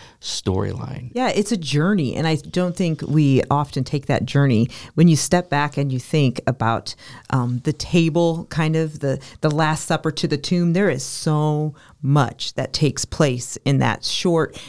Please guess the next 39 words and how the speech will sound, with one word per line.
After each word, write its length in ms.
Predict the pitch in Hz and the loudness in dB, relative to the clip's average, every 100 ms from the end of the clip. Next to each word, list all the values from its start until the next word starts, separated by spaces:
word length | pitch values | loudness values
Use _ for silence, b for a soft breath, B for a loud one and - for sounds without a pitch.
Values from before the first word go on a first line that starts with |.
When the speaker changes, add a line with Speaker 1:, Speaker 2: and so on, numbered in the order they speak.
| B | B
Speaker 2:
it's 100 | - | 0
like 240 | 196 - - | 0 0 -6
two 300 | - 214 190 | 2 4 4
weeks, 440 | 156 - - - | 2 0 -6 -6
two, 380 | - 190 175 170 | 2 6 6 4
two 180 | - 202 | 4 4
and 100 | 165 | 4
a 40 | |
half 180 | 156 139 | 2 0
weeks 160 | 143 - | -4 -4
if 160 | 151 | -4
we 80 | 156 | -2
wanna 240 | 139 127 | 0 -2
measure 400 | 139 143 139 123 | -2 -2 -2 -2
it 140 | 123 - | -4 0
by 260 | 117 98 - B B | 0 0 -6 B B
time. 500 | - 165 139 120 127 - B B | -2 2 2 0 -2 -4 B B
And 180 | 151 151 | 0 2
there's 140 | 139 135 | 0 -4
so 180 | 165 | -4
much 320 | 156 139 - - | -4 -4 -8 -8
that 80 | |
happens 560 | 131 - 160 151 143 - | -8 -2 -2 -2 -6 -6
in 120 | - | -6
that. 240 | 50 50 - | -4 -6 -4
And 160 | 160 151 | -4 0
so, 300 | 165 151 143 B B B - | 0 -2 -4 B B B -4
um, 300 | 139 131 131 | -2 -2 -2
I 80 | 160 | 0
really 300 | 160 180 185 | 0 0 0
liked 280 | 151 160 - | 0 -2 -2
how 120 | 147 | -2
you 320 | 143 135 127 | 0 -2 -2
laid 240 | 123 139 135 | 2 2 2
this 180 | 139 143 | -2 -2
out, 320 | 139 131 - | 0 -2 -2
is 160 | 135 139 | -4 -2
that 220 | 135 - B B - | -4 -4 B B 0
Jesus 420 | 202 269 226 | 4 4 2